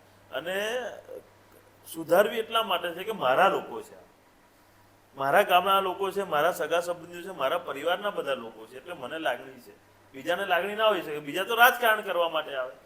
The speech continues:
બીજા તો ચૂંટણી લડે, જીતે ને જ્યાં લગી જીતેલા ત્યાં લગીને આવશે, પરંતુ મારે તો આખી જિંદગી અહીં રહેવાનું છે,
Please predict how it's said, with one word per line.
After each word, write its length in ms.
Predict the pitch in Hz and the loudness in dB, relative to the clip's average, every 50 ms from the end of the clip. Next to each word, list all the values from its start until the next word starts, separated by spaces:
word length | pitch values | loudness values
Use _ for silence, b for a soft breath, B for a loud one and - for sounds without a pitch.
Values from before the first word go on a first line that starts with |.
| - - - - - | -20 -20 -20 -16 -10
બીજા 260 | 135 139 151 180 190 | -8 -4 -2 -2 0
તો 100 | 196 208 | 0 -2
ચૂંટણી 360 | 196 - 185 180 - 202 208 202 | -6 -6 -10 -14 -10 -8 -4 0
લડે, 240 | 185 185 208 214 | 2 2 2 2
જીતે 340 | 208 - 180 180 190 220 220 | 0 -2 -8 -6 -4 -4 -2
ને 140 | 208 214 208 | -2 -4 -6
જ્યાં 240 | 175 160 170 185 196 | 0 2 2 2 2
લગી 180 | 196 202 208 | 0 -2 -4
જીતેલા 420 | 202 180 180 185 202 214 214 220 220 | -8 -12 -14 -8 -4 2 4 4 4
ત્યાં 200 | 214 196 190 196 | 4 2 0 0
લગીને 260 | 196 190 196 214 226 | 0 -2 -2 2 2
આવશે, 300 | 233 233 220 185 180 160 143 - - - - - - | 2 2 2 0 -4 -12 -14 -14 -20 -20 -20 -16 -10
પરંતુ 240 | - 196 202 208 294 | -8 -8 -6 -6 -4
મારે 260 | 233 180 160 156 - - | 2 6 6 8 6 6
તો 100 | - 262 | 4 2
આખી 220 | - - 277 269 | 2 2 0 -8
જિંદગી 380 | 202 185 180 180 214 208 277 285 | -10 -8 -8 -8 -6 -2 0 0
અહીં 160 | 254 226 190 | 0 2 2
રહેવાનું 380 | 165 147 143 135 131 127 120 - | 2 0 0 0 -2 -4 -10 -18
છે, 100 | - 104 | -20 -20